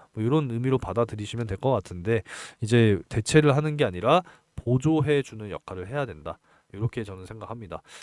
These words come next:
아무쪼록 이제 이 에이아이를 통해서 이제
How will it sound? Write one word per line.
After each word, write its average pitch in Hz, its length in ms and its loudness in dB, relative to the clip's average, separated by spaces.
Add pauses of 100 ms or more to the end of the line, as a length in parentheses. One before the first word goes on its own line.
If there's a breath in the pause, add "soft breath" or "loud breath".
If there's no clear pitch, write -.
아무쪼록 196 640 4
이제 135 340 2
이 143 280 0
에이아이를 160 520 4
통해서 135 640 -2 (320 soft breath)
이제 120 360 2